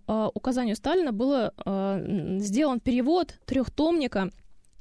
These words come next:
э, который был в тысяча восемьсот восемьдесят девятом году написан на немецком языке в Австрии российским, э, российскими, э, исследователями. Э,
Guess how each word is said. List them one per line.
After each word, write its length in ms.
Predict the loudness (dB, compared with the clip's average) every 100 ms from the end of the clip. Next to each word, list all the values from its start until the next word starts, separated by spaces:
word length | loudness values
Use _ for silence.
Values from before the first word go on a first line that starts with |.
| -16 -10 -2
э, 420 | 0 2 2 0
который 360 | 0 0 2 2
был 160 | 0
в 20 | 0
тысяча 240 | -2 0
восемьсот 380 | -2 -2 -2 -2
восемьдесят 320 | -2 0 -2
девятом 340 | 0 0 0 0
году 340 | 0 0 0
написан 680 | 0 -2 0 2 2 0 0
на 60 |
немецком 400 | 0 0 -2 -4
языке 460 | -2 -2 0 0 0
в 80 | 0
Австрии 400 | 0 -2 -2 -4
российским, 400 | -2 -4 -4 -6 -6 -14 -8 -2
э, 300 | 0 2 2
российскими, 800 | 0 2 2 2 0 0 0 -2 -10 -16 -4
э, 240 | 0 2 2 0
исследователями. 960 | 0 2 2 2 2 2 0 0 -2 -6 -8
Э, 200 | 0 0